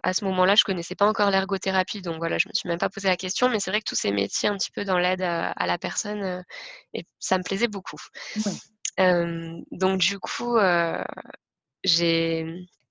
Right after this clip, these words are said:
Speaker 1: j'ai été voir, euh, des orthophonistes, j'ai été voir une psychomotricienne aussi, euh, pour discuter du métier,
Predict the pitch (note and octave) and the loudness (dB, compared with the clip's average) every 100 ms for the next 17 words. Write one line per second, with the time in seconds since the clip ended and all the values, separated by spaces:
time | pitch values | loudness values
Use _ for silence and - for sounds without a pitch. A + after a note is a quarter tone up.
0 | - - F#3+ F3+ F3+ F3+ F3 - F#3+ B3 | 2 4 6 6 6 4 2 2 0 0
1 | G#3+ G3+ G#3 G#3 G3 F3+ F3+ F3+ F#3 F3+ | 0 4 6 6 2 0 0 -2 -4 -4
2 | E3 E3 D#3+ - F3 - E3+ G3 A#3+ B3 | -4 -4 -6 -8 -6 -2 -2 0 -2 -2
3 | - F3+ F3 F3 F3+ F#3+ F3+ - - F3 | -2 -2 0 0 2 0 -2 -6 -4 -4
4 | E3+ - G3+ G#3 F#3 F3+ - G3 F3 E3 | -4 -4 0 2 0 -4 -4 0 0 0
5 | E3 E3+ F#3 F3 F3 - - - G3+ G#3 | -4 -6 -6 -4 -4 -4 -6 0 2 2
6 | F#3+ F3 E3+ E3 - - G#3+ A3 | 0 -4 -4 -4 -4 -4 -2 -2